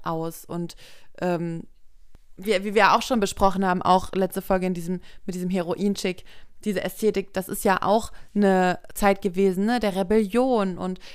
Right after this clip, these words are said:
des auch nochmal Aufstehens von jungen Leuten so. Und da hat, das hat sie einfach auch komplett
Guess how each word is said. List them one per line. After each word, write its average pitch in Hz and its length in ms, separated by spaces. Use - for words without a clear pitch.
des - 240
auch 190 200
nochmal 196 320
Aufstehens 185 840
von 190 180
jungen 190 260
Leuten 208 600
so. 185 500
Und 180 500
da 185 120
hat, 196 120
das 196 160
hat 190 140
sie 202 100
einfach 185 220
auch - 160
komplett 190 400